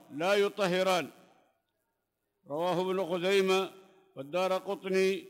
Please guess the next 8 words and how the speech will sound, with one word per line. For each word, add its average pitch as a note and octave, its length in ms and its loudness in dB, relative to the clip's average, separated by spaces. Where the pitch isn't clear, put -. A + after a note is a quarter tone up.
وصححه F3 720 -2
رحمهم F#3 480 2
الله. F3 400 -2
وروى F3+ 460 0
أحمد F3+ 440 0
والبخاري F#3 920 -2
رحمهم F#3 520 -2
الله F#3 480 -2